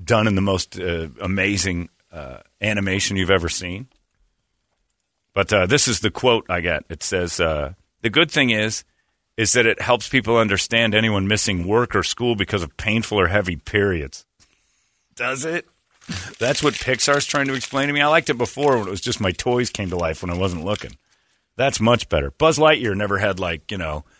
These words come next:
anal fissures and had to go to the doctor. I like my reality to be removed from my cartoon. That's why it's, I, I like cartoons. I like the fact that Homer Simpson can fall down the side of a canyon three times, and it's funny,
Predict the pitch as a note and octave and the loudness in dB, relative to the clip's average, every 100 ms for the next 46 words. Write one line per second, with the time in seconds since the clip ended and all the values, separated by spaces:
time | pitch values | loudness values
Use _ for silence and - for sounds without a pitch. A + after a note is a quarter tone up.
0 | _ - A#2+ A#2+ F#2+ - B2 A2+ F#2+ D#2 | _ -2 2 2 2 0 2 4 2 0
1 | E2+ F2 F#2+ F2+ G2 F#2 F2 G2+ G2 G#2 | -2 -2 -2 0 0 0 -2 2 2 2
2 | E2+ F#2+ B2+ D3+ D#3+ C#3+ C3+ C3 C#3 C3 | 2 4 4 2 4 4 6 6 6 4
3 | A#2+ A2 G#2+ A2+ G#2+ A2+ D#3 E3 D3 - | 2 2 2 2 4 6 8 8 6 2
4 | - A2 G2 - G2 - G2 F2 G2 - | 0 2 2 4 0 2 2 2 2 -4
5 | - - C#3+ B2+ B2 B2 B2 C3 B2+ B2 | -6 0 4 4 6 6 6 6 4 4
6 | C#3+ C3 - E3+ A#2+ - - - - C#3 | 4 4 4 4 2 -2 -6 -4 2 2
7 | D3+ A#2+ D3 C#3 B2 C#3+ C3 - D3 - | 2 2 2 4 4 4 4 4 2 2
8 | A2+ A#2 - C#3 C3 C3+ B2 - B2+ A#2 | 2 2 4 4 6 4 4 4 4 2
9 | G#2 C#3+ C#3+ C3+ A2 - C#3+ C3 B2+ B2+ | 0 2 4 4 2 2 4 4 4 4
10 | A2 G#2 - - - C3+ C3 B2+ - D3+ | 4 0 -6 -10 -6 0 2 2 4 4
11 | C#3 G2+ | 4 2